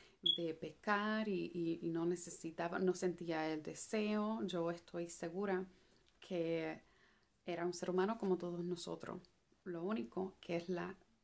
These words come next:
más santa de todos los santos, porque le dijo que sí a Jesús de una manera completa y tenía una cercanía con él de madre a hijo. Así que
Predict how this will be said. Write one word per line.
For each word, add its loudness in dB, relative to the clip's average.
más -2
santa 4
de -2
todos -4
los -6
santos, -2
porque -6
le 0
dijo -2
que -8
sí -4
a -6
Jesús -6
de -2
una 2
manera 0
completa -6
y -4
tenía 2
una 2
cercanía 2
con 0
él -2
de 2
madre 0
a -6
hijo. -6
Así -6
que -4